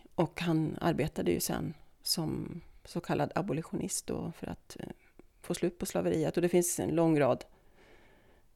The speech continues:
eller inte en lång rad, men det finns några personer, s-,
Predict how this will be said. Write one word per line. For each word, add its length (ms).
eller 140
inte 140
en 80
lång 260
rad, 160
men 100
det 60
finns 240
några 340
personer, 640
s-, 140